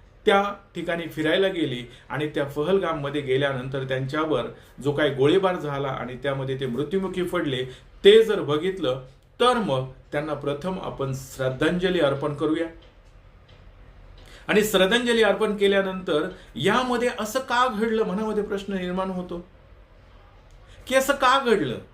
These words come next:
ही तर मंडळी फिरायला गेलेली होती,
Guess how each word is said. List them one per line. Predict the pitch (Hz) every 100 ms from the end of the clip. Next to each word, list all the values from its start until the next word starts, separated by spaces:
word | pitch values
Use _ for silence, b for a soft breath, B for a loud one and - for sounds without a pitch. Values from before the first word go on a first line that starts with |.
| b b
ही | 247 269
तर | 269 269
मंडळी | 190 214 214 240 247
फिरायला | - 226 240 233
गेलेली | 214 208 208 185
होती, | 139 - 135